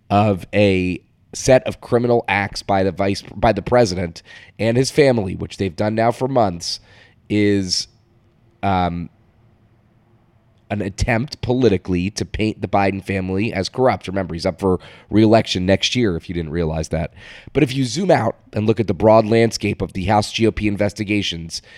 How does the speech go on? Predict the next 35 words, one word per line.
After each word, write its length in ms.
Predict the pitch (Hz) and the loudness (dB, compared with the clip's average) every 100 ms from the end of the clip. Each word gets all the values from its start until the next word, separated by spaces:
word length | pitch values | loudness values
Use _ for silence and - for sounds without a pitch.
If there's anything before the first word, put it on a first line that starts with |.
| - - | -20 -8
it 160 | 123 131 | -6 0
looks 400 | 139 180 - 135 | 2 2 2 -2
as 140 | 107 | 0
if 140 | 110 | -2
the 80 | 95 | -4
party 380 | - 117 113 98 | 2 2 2 -2
is 100 | 95 | -6
trying 260 | - 107 104 | -2 -2 -2
to 120 | 98 | -6
impeach 420 | 85 110 101 - | -4 -6 -6 -8
Bi-, 100 | - - | -8 -6
uh, 180 | 90 80 | -4 -2
Biden 420 | 104 85 87 87 _ _ - _ - | -2 -2 -8 -18 _ _ -20 _ -6
or 100 | 113 | -2
putting 300 | 139 135 120 | 2 2 2
together 380 | 117 113 104 104 | 2 2 4 2
an 80 | |
impeachment 440 | 98 101 98 92 80 | 0 -2 -6 -6 -8
case. 380 | 82 76 - - _ _ - _ _ 120 | -8 -8 -10 -12 _ _ -20 _ _ 2
Um, 420 | 120 117 107 - _ _ _ _ _ _ _ _ _ _ _ _ _ _ | 4 4 0 -6 _ _ _ _ _ _ _ _ _ _ _ _ _ _
they're 120 | 113 117 | 0 2
probing 400 | 139 135 117 101 | 6 6 6 4
bank 280 | 123 123 | 2 4
records 320 | 123 113 113 - | 4 4 2 0
by 140 | 92 | 0
Hunter 260 | 95 90 80 | 0 -4 0
Biden, 400 | 110 120 120 110 | 4 4 4 0
accusing 380 | - 117 110 | -2 -4 -4
the 80 | 101 | -6
president 400 | - 113 104 101 | -4 -4 -2 -6
of 140 | 95 - | -10 -6
corruption. 640 | 98 113 - 120 113 110 - - - _ _ _ _ - | -2 -2 0 -2 -2 -4 -12 -20 -20 _ _ _ _ -18
Eh, 60 | - - - - | -16 -18 -20 -10
listen, 420 | 127 151 - 131 | -2 -2 -2 -2
there, 200 | 143 | -4